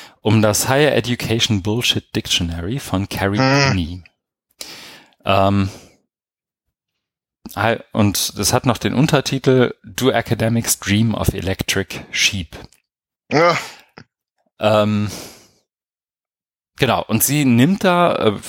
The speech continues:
Speaker 1: wir können ja eigentlich mal so ein paar Bullshit-Geschichten rausnehmen und die irgendwie, also die uns besonders gut gefallen. Äh, ich fange einfach mal an, such du gerne parallel dazu. Ich nehme direkt doch den ersten. Sie hat letztendlich den Vorsatz gehabt, ähm,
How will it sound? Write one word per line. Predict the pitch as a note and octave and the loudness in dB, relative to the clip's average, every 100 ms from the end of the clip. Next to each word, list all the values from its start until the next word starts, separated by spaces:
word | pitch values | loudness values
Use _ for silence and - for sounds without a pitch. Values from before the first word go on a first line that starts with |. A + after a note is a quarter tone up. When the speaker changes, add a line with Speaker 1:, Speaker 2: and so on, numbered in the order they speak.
| - | -6
Speaker 1:
wir | G2 | -2
können | A#2 B2 | 2 2
ja | |
eigentlich | G2 G2+ G#2+ G#2+ - - | 2 0 -2 -4 -4 -2
mal | G#2 | 0
so | F#2+ | 0
ein | G2+ | -2
paar | F#2+ G2+ A2+ B2 B2 B2 - | 0 0 2 2 0 -4 -2
Bullshit-Geschichten | A#2+ A#2+ - A2+ _ _ _ - A#2+ A2+ - G#2+ | 2 2 0 -2 _ _ _ -4 -2 0 0 0
rausnehmen | G2+ A2 - A2 | 2 2 2 0
und | G#2 G2 | 0 -2
die | G#2 | -2
irgendwie, | F#2+ G2+ G2 F#2+ | -2 -4 -2 -2
also | F2+ F#2+ | -2 -4
die | E2+ G#2+ | 0 0
uns | G2 | 0
besonders | - G2 B2 A#2+ | 0 2 2 0
gut | - - | -2 -8
gefallen. | - E2+ F#2 F3+ _ _ _ _ _ _ _ _ _ _ _ - - - - | -6 -2 0 -2 _ _ _ _ _ _ _ _ _ _ _ -18 -18 -16 0
Äh, | G2 - | 2 2
ich | - | 0
fange | C#3 | 2
einfach | A2+ G#2+ | 0 0
mal | F2+ | -2
an, | E2+ C#3+ G3+ | 2 2 2
such | A#2+ - | -2 -6
du | C#3+ | -2
gerne | C3 A#2+ | 0 2
parallel | A2+ G#2 G2 F#2+ A2+ C3 | 0 0 0 2 2 2
dazu. | C3+ - C3+ C#3+ C3 | 0 -4 -8 -10 -10
Ich | - | -2
nehme | A#2+ A#2 | 0 0
direkt | A2 - | 0 -2
doch | - | -4
den | - F#2 | -2 -2
ersten. | - A2 - G2 - - - - - | -2 -2 -4 -10 -12 -12 -10 -10 -2
Sie | - A2 | 2 2
hat | C3 | 2
letztendlich | A2 A2+ C3 - | 0 2 0 2
den | B2 A2 | 2 2
Vorsatz | A2 A#2+ A#2 - | 2 0 -2 0
gehabt, | A2+ G#2+ - - | 0 0 -4 -4
ähm, | G2+ F#2+ F#2+ | 0 2 2